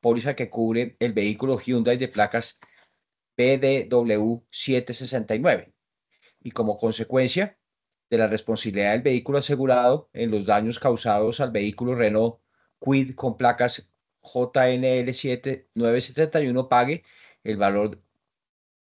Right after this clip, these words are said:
el valor los cuales se encuentran cotizados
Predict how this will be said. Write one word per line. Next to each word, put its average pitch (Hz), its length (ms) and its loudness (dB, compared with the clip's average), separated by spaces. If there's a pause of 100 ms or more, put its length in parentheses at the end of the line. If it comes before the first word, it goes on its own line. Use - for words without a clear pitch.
(100)
el 113 100 -4
valor 104 300 0
los 120 160 -2
cuales 135 360 2
se 139 80 -4
encuentran 107 460 -4
cotizados 110 800 -2